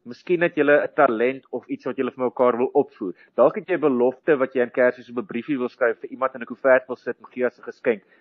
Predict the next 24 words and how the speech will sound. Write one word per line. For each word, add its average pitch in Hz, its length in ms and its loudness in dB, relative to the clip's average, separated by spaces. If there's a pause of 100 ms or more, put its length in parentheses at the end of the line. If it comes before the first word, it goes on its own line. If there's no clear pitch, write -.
(200)
"Vanjaar 123 540 6 (140)
gaan 135 260 2
ek - 200 -6
meer 123 360 0
tyd 127 320 0
aan 113 280 -8
jou 117 180 -4
afstaan. 107 440 -8 (140)
Vanjaar 113 320 0
gaan 139 180 -8
ek 123 120 -12
jou 120 120 -6 (120)
elke 143 380 0 (120)
Sondag 120 560 -2
aand 110 220 -2
bel. 92 300 0 (220)
Vanjaar 117 460 4
gaan 135 260 -2
ek - 180 -8
die 120 140 -6
doen 113 200 -8
of 107 120 -8
daai 113 260 2
doen." 92 220 -10